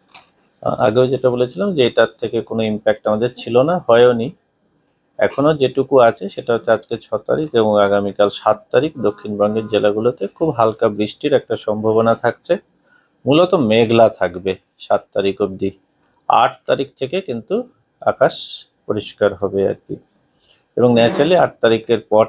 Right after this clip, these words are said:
থেকে কিন্তু রাতের তাপমাত্রা gradually কমা শুরু হবে। এক্সপেক্টেড যে দশ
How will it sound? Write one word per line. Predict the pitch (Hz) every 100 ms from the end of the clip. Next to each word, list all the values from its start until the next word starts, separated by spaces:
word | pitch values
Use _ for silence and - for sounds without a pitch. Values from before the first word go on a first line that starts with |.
| -
থেকে | 123 127 170
কিন্তু | 131 - 107
রাতের | 101 - 113 -
তাপমাত্রা | 107 - 110 - 147
gradually | 113 104 104 113 123 202 - _ _ _ _ _ _
কমা | 117 120 131
শুরু | 139 - 110 107
হবে। | 107 104 156 - _ _ _ _ _ _ -
এক্সপেক্টেড | 117 - - 139 143 - 170 160 -
যে | 135
দশ | 110 107 113